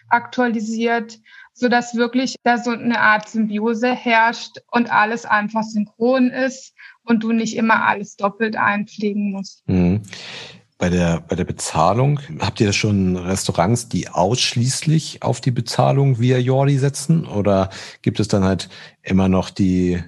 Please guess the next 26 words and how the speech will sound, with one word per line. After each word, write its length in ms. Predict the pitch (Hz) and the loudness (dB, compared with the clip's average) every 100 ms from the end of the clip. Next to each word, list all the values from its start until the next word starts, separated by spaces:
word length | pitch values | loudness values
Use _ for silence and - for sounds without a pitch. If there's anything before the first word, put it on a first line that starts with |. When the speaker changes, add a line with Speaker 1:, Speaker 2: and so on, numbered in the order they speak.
| - _ | -12 _
Speaker 2:
Bargeldkasse 800 | 87 95 92 90 - - 92 95 | 2 2 2 0 0 -2 -2 -2
sozusagen, 680 | 92 90 95 90 87 87 87 | -2 -4 -2 2 2 2 0
die 80 | 87 | 0
Möglichkeit, 480 | 90 - - 85 - | -2 -4 -2 -2 0
bar 200 | 90 90 | 0 0
zu 120 | 90 | -6
zahlen 400 | - 87 87 82 - - - | -2 0 2 0 -6 -16 -12
in 140 | - 85 | -4 -2
den 80 | |
Restaurants? 520 | 85 82 92 82 82 90 | 0 -2 -2 0 0 0
Also 200 | 87 80 - | -2 -2 -4
natürlich, 320 | - 98 87 | 0 2 2
die, 140 | 92 | 0
die 100 | 95 | 2
das 160 | 95 85 | 2 2
halt 120 | 92 | 0
irgendwie 200 | 92 90 | 2 0
hybrid 320 | 95 - 107 | 0 0 2
anbieten, 360 | 117 101 107 101 | 2 2 0 0
die 100 | 92 | 2
werden 120 | 95 | 2
das 140 | 95 | 0
natürlich 280 | 95 92 90 | 0 0 2
weiterhin 340 | 92 90 87 82 | 2 2 2 2
haben. 340 | 90 110 98 | 2 2 0
Und 220 | 87 82 | -2 -4